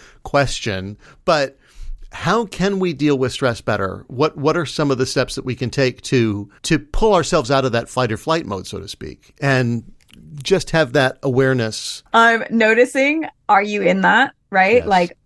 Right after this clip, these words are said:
Speaker 2: are you reacting to something or are you responding to it? You know, is, is that, do you feel like you have to, you know,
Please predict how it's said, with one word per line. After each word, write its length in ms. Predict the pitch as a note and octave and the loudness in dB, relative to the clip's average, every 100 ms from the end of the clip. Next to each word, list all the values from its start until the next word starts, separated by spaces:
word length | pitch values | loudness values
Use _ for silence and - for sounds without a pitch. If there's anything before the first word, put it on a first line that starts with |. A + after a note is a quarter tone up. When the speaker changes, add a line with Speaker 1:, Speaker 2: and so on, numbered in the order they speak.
| G3 | 2
Speaker 2:
are 240 | F#3+ G#3 | 4 4
you 420 | G#3+ G#3+ G#3 G#3 | -2 -6 -4 -4
reacting 640 | F#3+ F3 E3 F#3 F3 E3 D#3+ | 2 2 2 2 0 0 0
to 120 | E3 | 0
something 640 | D#3+ D3 - C#3+ C#3 G#2+ - _ _ | 0 0 2 0 0 -2 -8 _ _
or 260 | F3+ F3 F3 | 4 6 6
are 320 | E3 E3 F3 | 6 6 4
you 440 | E3+ F3 F3+ F3+ | 2 2 2 2
responding 760 | F#3+ G3 - G#3 D4 A3 C3+ D#3+ | 0 -2 0 2 4 4 2 0
to 180 | - D#3 | -2 0
it? 240 | D3+ - - | 0 -2 -2
You 200 | F#3 F#3 | 2 4
know, 200 | F#3 A3+ | 4 6
is, 280 | C#3+ F#3 | 4 2
is 300 | - F#3+ F#3 | 0 0 2
that, 300 | F#3 F#3 F#3 - _ _ _ _ _ - | 2 4 2 0 _ _ _ _ _ -4
do 80 | |
you 160 | A3 A#3 | 0 0
feel 220 | A3+ A#3 | 4 6
like 180 | A3 G#3+ | 6 4
you 140 | G#3 | 0
have 280 | G3+ G#3 G3+ - | 0 0 -2 -2
to, 500 | G3+ F#3+ F3 E3+ - _ _ _ | 2 4 4 2 -2 _ _ _
you 100 | F#3 | -2
know, 340 | E3 D#3+ E3 | 0 2 0